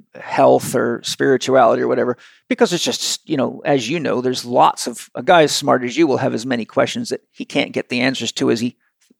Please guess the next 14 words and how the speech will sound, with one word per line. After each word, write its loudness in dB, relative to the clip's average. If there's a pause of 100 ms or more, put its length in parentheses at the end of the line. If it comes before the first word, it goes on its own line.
(120)
has 0
the -12 (160)
answers -2
to. -2 (720)
So 4
I 4 (300)
investigate 2
these -8
things. -6
I 2
do 0
it -4
through -8
scientific, -2